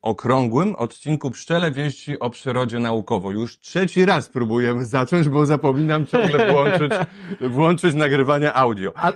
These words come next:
Speaker 2: a to już dwadzieścia procent całego naszego projektu, bo mamy pięćdziesiąt odcinków nagle.
Speaker 1: Nie wiem, czy kojarzycie, znaczy musicie kojarzyć, jeżeli włączyliście start i wątpię,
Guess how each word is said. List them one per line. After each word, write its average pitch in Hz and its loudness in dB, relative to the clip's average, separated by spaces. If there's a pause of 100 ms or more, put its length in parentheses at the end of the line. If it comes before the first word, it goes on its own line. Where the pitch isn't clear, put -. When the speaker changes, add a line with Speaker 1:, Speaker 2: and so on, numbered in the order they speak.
Speaker 2:
a 185 2
to 196 2
już 196 2
dwadzieścia 175 0
procent 175 0
całego 165 0
naszego 160 -2
projektu, 180 -2
bo 143 0
mamy 147 -2
pięćdziesiąt 151 -6
odcinków 135 -8
nagle. 92 -4
Speaker 1:
Nie 143 4
wiem, 196 2
czy 165 0
kojarzycie, 139 2
znaczy 98 -8
musicie 120 -2
kojarzyć, 113 0
jeżeli 110 0
włączyliście 110 -2
start 110 -2
i 117 -2
wątpię, 113 2